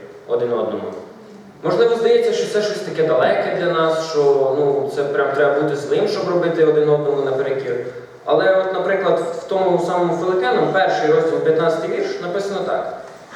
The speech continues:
"Втім, деякі проповідують Христа через заздрощі та суперництво, інші з добрих спонукань". Наприклад, сімнадцятий: "А інші підступно, нещиро звіщають Христа, прагнучи збільшити тягар моїх кайданів".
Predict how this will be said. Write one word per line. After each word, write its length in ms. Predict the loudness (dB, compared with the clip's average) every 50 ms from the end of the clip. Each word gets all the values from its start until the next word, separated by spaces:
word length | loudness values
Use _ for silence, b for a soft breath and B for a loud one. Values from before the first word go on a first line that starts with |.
| -18 -16 -10
"Втім, 220 | -6 -2 0 2
деякі 320 | 4 4 4 4 4 2
проповідують 680 | 0 0 0 0 2 0 0 0 2 2 2 2 2 0
Христа 340 | 0 0 0 0 2 2 4 4
через 220 | 4 4 4 2
заздрощі 540 | 2 2 2 2 2 2 0 0 0 0 -2
та 140 | -2 -2 -2
суперництво, 880 | -2 -2 -2 0 2 4 4 4 4 2 -2 -4 -4 -4 -6 -6 -6 -6 -8 -10 -12 -8 -2
інші 280 | 0 0 0 2 0
з 100 | 0 2
добрих 340 | 2 2 2 2 2 2 0
спонукань". 640 | 0 -2 -2 -2 0 0 0 0 0 0 0 0 -2 -4 -6 -8 -10 -12 -14 -16 -18 -12 -6
Наприклад, 380 | -4 -2 -2 -2 -2 -2 -2 -2
сімнадцятий: 440 | 0 0 0 0 0 0 0 0 0 2
"А 40 | 2
інші 280 | 2 2 0 0 -2 -2
підступно, 720 | -2 -2 -4 -4 -4 -2 0 2 2 2 2 2 2 2
нещиро 380 | 2 0 0 0 2 2 2
звіщають 480 | 2 2 0 0 2 2 2 2 2 0
Христа, 340 | -2 -2 -4 -2 0 0 0
прагнучи 400 | 0 0 0 0 0 0 -2 -2 -2 -4 -4 -4
збільшити 460 | -6 -6 -6 -6 -6 -8 -8 -8 -8
тягар 420 | -8 -6 -6 -4 -2 -2 -2 0
моїх 260 | -2 -4 -4 -6 -4 -4
кайданів". 400 | -2 -2 -2 -2 -2 -4 -6